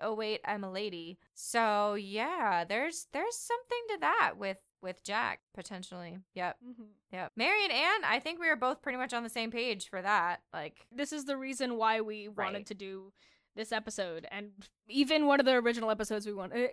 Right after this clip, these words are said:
Speaker 2: one of the original ideas we had for the podcast in general.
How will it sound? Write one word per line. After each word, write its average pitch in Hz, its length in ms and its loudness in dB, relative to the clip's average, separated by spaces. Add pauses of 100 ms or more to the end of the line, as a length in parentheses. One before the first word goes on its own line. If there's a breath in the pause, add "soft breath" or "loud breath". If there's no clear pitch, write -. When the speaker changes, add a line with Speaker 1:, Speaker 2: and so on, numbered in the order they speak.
(180)
Speaker 2:
one 262 160 2
of 254 60 0
the 254 80 0
original 220 600 0
ideas 196 400 -2
we 185 100 -10
had 180 280 -6 (200)
for 190 200 -6
the 208 100 -10
podcast 190 520 -2
in 226 140 -2
general. 233 500 2